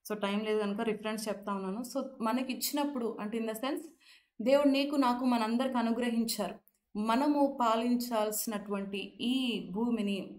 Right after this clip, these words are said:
ఎవరు పాలిస్తున్నారు, ఎవరు ఎట్లాంటి పరిస్థితిలో ఉన్నదో అని మనం ఒకసారి గమనించాల్సినటువంటి విషయం ఎంతైనా ఉంది. How sad to listen, ఎంత బాధాకరమైన విషయం ఒకసారి ఆలోచించండి. ప్రతి వీధిలో, ప్రతి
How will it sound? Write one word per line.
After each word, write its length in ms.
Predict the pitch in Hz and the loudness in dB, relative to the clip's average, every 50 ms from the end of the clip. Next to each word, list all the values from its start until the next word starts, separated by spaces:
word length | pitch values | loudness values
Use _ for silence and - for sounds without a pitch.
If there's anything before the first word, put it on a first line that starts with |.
| - _ _ _ _ _ _ _ _ _ | -18 _ _ _ _ _ _ _ _ _
ఎవరు 340 | - 202 208 202 214 233 233 | -2 0 0 0 0 0 0
పాలిస్తున్నారు, 800 | 233 220 208 208 214 214 - - 226 208 202 196 185 185 185 190 - - - - - - - _ - | 2 2 2 2 2 0 -2 -4 -4 -2 -2 0 -2 -2 -4 -6 -8 -12 -16 -20 -20 -20 -14 _ 0
ఎవరు 360 | 202 214 208 220 240 240 233 | 2 2 2 2 2 2 2
ఎట్లాంటి 420 | 214 202 208 226 226 226 226 247 | 0 0 0 0 -2 -2 -2 -2
పరిస్థితిలో 580 | 226 - 214 214 214 - 240 233 - 220 214 214 | 0 0 0 0 0 -4 -6 -6 -4 -4 -2 -2
ఉన్నదో 340 | 208 208 202 202 202 202 202 | 0 0 0 0 2 2 0
అని 180 | 202 196 196 | 0 0 0
మనం 360 | 202 196 196 196 202 - - - - | -2 -2 -2 -4 -4 -6 -6 -8 -8
ఒకసారి 420 | - 196 190 - - 240 220 214 214 | -10 -8 -8 -8 -6 -4 -2 -2 -2
గమనించాల్సినటువంటి 1200 | 196 175 185 185 185 202 202 202 202 - 202 190 190 190 - 190 190 185 185 185 185 185 185 185 | -2 -2 -2 -2 -2 -2 -2 -2 -2 -4 -6 -8 -8 -8 -8 -8 -10 -8 -8 -8 -8 -6 -6 -6
విషయం 360 | 180 185 - - 220 208 190 | -6 -4 -4 -4 -4 -4 -2
ఎంతైనా 380 | 180 180 180 - 190 185 180 175 | -2 -4 -4 -4 -4 -4 -4 -6
ఉంది. 160 | 175 - - - - - - - _ _ - | -6 -8 -14 -18 -20 -20 -20 -20 _ _ -12
How 160 | - 202 240 254 254 240 | -6 -4 -4 -2 -4 -6
sad 320 | - - 226 214 214 214 | -4 -2 0 0 0 0
to 120 | 214 220 220 | -2 -2 -2
listen, 380 | 202 190 190 190 208 208 202 202 | 0 0 0 0 -2 -2 -2 -2
ఎంత 320 | 196 214 233 226 240 240 | 0 0 0 0 -2 -2
బాధాకరమైన 720 | 190 180 180 196 214 226 226 220 220 214 214 208 208 202 196 | -2 -2 -2 -2 -2 -2 -4 -2 -2 -2 -2 -2 -2 -2 -4
విషయం 240 | 190 190 - 196 185 | -4 -4 -6 -6 -6
ఒకసారి 260 | 185 185 - 190 185 | -6 -6 -6 -6 -6
ఆలోచించండి. 560 | 175 175 180 185 - 185 185 185 202 202 202 | -6 -6 -6 -8 -6 -8 -8 -6 -6 -8 -10
ప్రతి 400 | 190 - 208 202 202 208 220 214 | -6 -4 -4 -4 -4 -4 -4 -4
వీధిలో, 440 | 185 180 190 202 202 220 208 202 196 190 180 - | -2 -2 -4 -4 -4 -4 -6 -4 -6 -6 -4 -4
ప్రతి 300 | 196 190 190 196 196 | -6 -6 -4 -4 -4